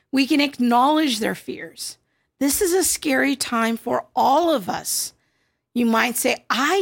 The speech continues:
even struggle sometimes with feeling afraid." <clears throat> You can ask them questions about what they may have seen or heard that is making them feel afraid. Maybe something happened to them at school. Maybe they saw something on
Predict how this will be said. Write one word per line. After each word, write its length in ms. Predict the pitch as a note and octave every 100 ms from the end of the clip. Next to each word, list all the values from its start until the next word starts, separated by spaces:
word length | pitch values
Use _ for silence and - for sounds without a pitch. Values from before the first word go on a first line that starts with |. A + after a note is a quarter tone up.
| F#4
even 200 | C4+ A#3
struggle 420 | - - G#3+ G#3+
sometimes 640 | F#3+ A3 F3 - F#3+ F3+
with 120 | - F#3+
feeling 380 | - G#3 F3+
afraid." 480 | F#3+ - - - _ _ _ _ _ _ _ _ _ _ - - _ _ _ _ _ _ -
<clears throat> 440 | - - C#4+ -
You 180 | C4+ C#4
can 140 | D4+ C4+
ask 320 | A#3+ B3+ -
them 180 | C4+ C#4
questions 760 | - D4+ E4 F4 - D#4+ A#3
about 320 | A#3 A3+ B3
what 280 | G#3+ A3+ A#3+
they 160 | B3+ B3
may 340 | A3 A3 A#3+
have 160 | B3 A#3
seen 340 | - A3 A3
or 140 | G#3
heard 460 | F#3 A#3 B3+ A#3 G#3 _ _ _ -
that 160 | A#3 A#3+
is 200 | A#3 G#3
making 360 | G#3 G#3+ A3+
them 160 | G#3+ G#3+
feel 260 | G#3 G3
afraid. 600 | G3+ - - G#3+ G3+ F3+ - _ _ -
Maybe 300 | G#3 G#3 A#3+
something 380 | A#3 C4+ B3+ B3+
happened 460 | G#3 A#3+ B3+ A#3+ A3+
to 100 | G#3
them 160 | G#3+
at 80 | A3
school. 520 | - - B3 A3 E3+ _ _ _ -
Maybe 360 | G3 G#3 A3+ A#3+
they 140 | A#3+
saw 260 | - A#3 G#3+
something 440 | - A3 A3 A3
on 280 | G3+ G3+